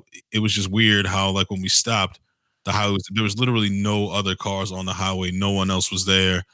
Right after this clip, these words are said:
And we all passed out at the same time, woke up at the same time. It was a very strange experience, but it was something that happened. But I, I think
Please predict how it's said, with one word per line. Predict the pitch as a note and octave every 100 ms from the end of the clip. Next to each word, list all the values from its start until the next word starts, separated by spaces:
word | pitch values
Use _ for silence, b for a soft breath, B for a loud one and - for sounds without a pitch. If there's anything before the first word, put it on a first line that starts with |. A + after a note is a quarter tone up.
| _ _ _ _
And | G2+ F#2+ F#2 E2+
we | G2
all | G2+ G2+
passed | - F#2+ -
out | A2
at | G#2
the | -
same | - F#2+
time, | F#2 G2 F2+
woke | F#2 G2
up | F#2
at | F#2+
the |
same | - F#2 F2+
time. | F#2
It | F#2
was | G2
a |
very | F#2+ B2 A2+
strange | - G2+ G#2 G#2 F#2+ - _ _ _ _ _ -
experience, | F2+ - G2+ G#2 A2 B2 A2 - - _ _ _ -
but | G2+ G2
it |
was | F#2 F#2
something | A#2 G2+ F#2+
that | F#2
happened. | F#2 G2+ G2+ F2 F2
But | F#2 E2+
I, | G2 G2+ G2
I |
think | - G#2